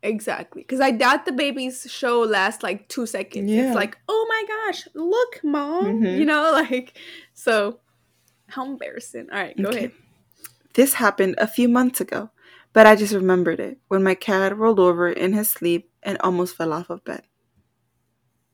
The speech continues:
Speaker 2: Back in the ye olden days, when my cat was <laughs> so much smaller and still learning how to live with us,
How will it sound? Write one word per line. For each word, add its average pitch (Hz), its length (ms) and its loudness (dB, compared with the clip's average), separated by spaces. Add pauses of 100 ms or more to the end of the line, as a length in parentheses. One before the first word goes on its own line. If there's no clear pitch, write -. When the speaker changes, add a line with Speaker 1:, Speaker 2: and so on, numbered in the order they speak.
(840)
Speaker 2:
Back 285 240 6
in 302 100 10
the 285 80 10
ye 269 400 12
olden 285 380 12
days, 220 460 12
when 208 180 6
my 208 120 10
cat 247 260 8
was 233 200 12
<laughs> - 80 6
so 254 80 8
much 254 340 12
smaller 220 540 10 (360)
and 226 120 6
still 277 200 6
learning 254 260 12
how 233 120 10
to 233 120 4
live 220 180 10
with 196 160 6
us, 190 300 6